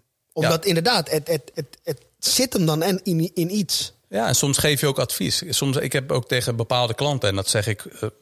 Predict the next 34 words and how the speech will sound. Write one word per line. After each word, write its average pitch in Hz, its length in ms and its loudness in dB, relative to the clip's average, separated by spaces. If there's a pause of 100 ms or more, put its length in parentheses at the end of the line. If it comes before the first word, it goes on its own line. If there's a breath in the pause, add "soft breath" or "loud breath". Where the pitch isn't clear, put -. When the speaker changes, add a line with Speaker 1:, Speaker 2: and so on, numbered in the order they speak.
Speaker 2:
dat 110 240 -4
heb 107 180 0
ik 104 80 -8
vandaag 113 340 0
nog 113 140 -4
tegen 104 240 -2
een - 60 -6
klant 101 240 -4
gezegd, 110 400 -2
is, 104 220 0 (1700 soft breath)
"Dit 127 280 -2
is 135 140 2
het 123 100 0
moment 120 380 2
niet 131 600 0 (140)
om 113 220 0
te 120 80 -4
gaan 110 220 0
werken 120 360 2
aan 107 140 -2
je 104 100 -2
fysiek." 113 460 -4
Want 101 300 -6
als 113 140 -2
jij 120 140 2
bijvoorbeeld 113 460 -2
zestig - 460 0
uur 120 120 -2
per 113 140 -4
week 110 200 0
werkt 104 320 0
of 101 100 -4
zelfs 104 280 0
meer 110 500 0